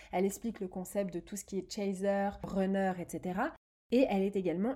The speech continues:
hypnothérapeute et je suis tombée sur sa chaîne YouTube, je l'ai même rencontrée, euh, en vrai.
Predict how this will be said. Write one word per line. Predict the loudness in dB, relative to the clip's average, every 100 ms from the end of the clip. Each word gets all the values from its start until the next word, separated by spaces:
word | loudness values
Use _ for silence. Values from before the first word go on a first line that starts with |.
| -2
hypnothérapeute | 0 0 2 0 0 2 2 2 0
et | 4 4 2
je |
suis | -8 -4
tombée | -4
sur | -2 -4
sa | -4
chaîne | 0 4 4
YouTube, | 2 -2 -4
je | 0
l'ai | 2
même | 4 2
rencontrée, | 0 0 -2 0 0 2
euh, | 0 -2
en | 0
vrai. | 0 0 -2